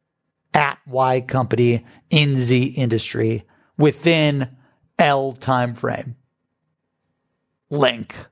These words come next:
Or you could literally just paste the bullet points and case studies right then and there. And then that way they're off to the races.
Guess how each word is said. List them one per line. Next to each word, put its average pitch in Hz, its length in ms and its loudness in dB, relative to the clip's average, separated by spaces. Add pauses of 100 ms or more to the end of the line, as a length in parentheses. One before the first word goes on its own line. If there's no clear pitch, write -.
(180)
Or 202 220 4
you 139 120 -6
could 135 160 -6
literally 202 520 0
just 147 220 -4
paste 139 260 2
the 135 60 -6
bullet 147 220 2
points 160 480 -2 (340)
and 135 160 2
case - 220 2
studies 175 340 2
right 143 380 0
then 143 160 2
and 123 120 -2
there. 113 300 -2 (560)
And 139 140 2
then 156 80 4
that 185 180 2
way 175 100 4
they're 165 160 2
off 165 160 0
to 160 100 -6
the 160 80 -4
races. - 580 -2